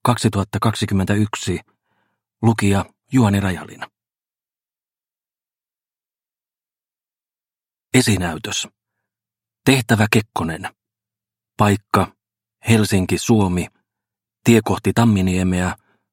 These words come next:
Suomen kahdeksannen presidentin Urho Kekkosen kotia. Aika myöhäinen marraskuun ilta vuonna tuhat yhdeksänsataakuusikymmentäyksi.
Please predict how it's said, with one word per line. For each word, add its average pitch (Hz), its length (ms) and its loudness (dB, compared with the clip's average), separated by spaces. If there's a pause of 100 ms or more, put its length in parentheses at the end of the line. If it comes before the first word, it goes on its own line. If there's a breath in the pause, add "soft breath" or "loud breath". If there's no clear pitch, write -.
(140)
Suomen 104 320 2
kahdeksannen 107 520 0
presidentin 95 560 0
Urho 104 220 0
Kekkosen 101 500 -2
kotia. - 420 -10 (1160)
Aika 95 400 0 (680)
myöhäinen 95 540 4
marraskuun 101 520 0
ilta 101 300 0
vuonna 92 280 0
tuhat 92 200 -4
yhdeksänsataakuusikymmentäyksi. 92 1500 -2